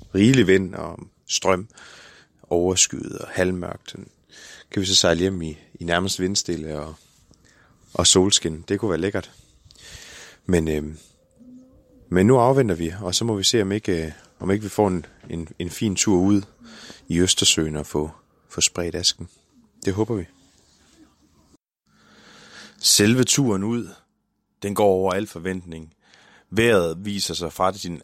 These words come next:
ja, fra sin allerflotteste side. Vandet er spejlblankt, og det eneste, der sådan bevæger sig derude, det er færgen Gedser Rostock, som, som passerer os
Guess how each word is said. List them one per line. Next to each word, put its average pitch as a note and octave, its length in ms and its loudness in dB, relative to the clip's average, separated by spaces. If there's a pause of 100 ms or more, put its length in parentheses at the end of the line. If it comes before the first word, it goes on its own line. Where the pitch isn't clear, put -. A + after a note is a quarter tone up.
(120)
ja, - 100 -20 (100)
fra - 120 -12
sin G2+ 180 -2
allerflotteste G2+ 680 -2
side. F#2+ 360 -6
Vandet G2 300 -4
er D#2 40 -12
spejlblankt, F#2+ 840 -2
og E2 260 -14
det F2+ 140 -6
eneste, G#2 320 -6
der E2 120 -6
sådan F#2 280 -2
bevæger F2+ 380 2
sig D#2+ 160 -2
derude, F#2 360 0
det G#2 340 -4
er D#2+ 160 -6 (600)
færgen G2 480 0
Gedser F2+ 300 -2
Rostock, F2+ 540 -2
som, D#2+ 360 -6 (840)
som F2+ 260 -2
passerer F2+ 480 2
os - 420 -2